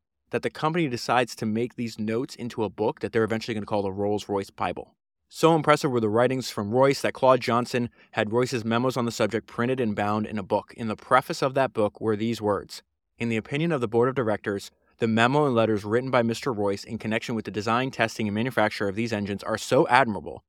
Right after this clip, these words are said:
as evidence of extreme care, foresight, and analytical thought that the directors decided to have them printed and bound in order that copies may be available for study as an example to all grades of Rolls-Royce engineers, present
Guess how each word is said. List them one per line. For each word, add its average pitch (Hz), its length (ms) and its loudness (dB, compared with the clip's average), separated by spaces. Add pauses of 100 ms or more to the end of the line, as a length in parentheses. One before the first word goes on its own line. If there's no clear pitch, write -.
(240)
as 117 280 0
evidence 147 380 2
of 127 200 0
extreme 170 840 -2
care, 175 400 4 (260)
foresight, 165 720 4
and 127 140 -6 (100)
analytical 160 580 2
thought 110 380 6 (380)
that 135 160 2
the 143 100 4
directors 147 600 2
decided 151 400 2
to 135 80 -4
have 135 240 2
them 113 160 0
printed 147 420 -4
and 117 220 -6
bound 123 400 2 (200)
in 113 140 -2
order 135 260 2
that 117 140 -2
copies 127 420 4
may 117 180 0
be 113 120 0
available 110 420 2
for 113 120 -10
study 110 420 0
as 110 140 -6
an 104 60 -4
example 110 480 -2
to - 280 -12
all 120 360 6
grades 113 600 0 (260)
of 107 300 0
Rolls-Royce 117 680 2
engineers, 113 680 0 (260)
present 131 540 2